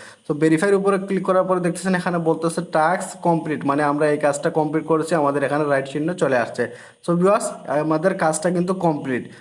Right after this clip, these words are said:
So এখন আমাদের কিন্তু এখান থেকে আমরা এই অফারের জন্য এলিজিবল হয়ে গেছি। এখন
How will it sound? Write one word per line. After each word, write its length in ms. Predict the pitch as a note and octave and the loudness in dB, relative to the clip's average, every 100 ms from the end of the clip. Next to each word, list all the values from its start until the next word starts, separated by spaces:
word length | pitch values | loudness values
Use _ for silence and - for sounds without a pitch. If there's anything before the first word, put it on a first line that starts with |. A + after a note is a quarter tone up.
| - - | -20 -4
So 60 | D#3+ | 0
এখন 220 | D#3 F3+ | 2 2
আমাদের 320 | D#3+ E3 E3+ | 2 2 2
কিন্তু 420 | E3+ E3 F#3 - - | 2 2 0 -4 -6
এখান 300 | D3 E3+ E3 | -4 -2 0
থেকে 200 | F3 F3 | 0 2
আমরা 260 | E3 E3 | 2 2
এই 80 | E3 | 4
অফারের 340 | D#3+ E3+ F3 | 2 2 2
জন্য 200 | E3 E3+ F3 | 2 0 0
এলিজিবল 440 | F3 F#3+ F3+ E3 C#3 | 2 2 4 4 4
হয়ে 180 | A#2 A2 | 0 -2
গেছি। 300 | G#2 A#2 - - - - | -4 -8 -8 -16 -12 -4
এখন 200 | F3+ | -4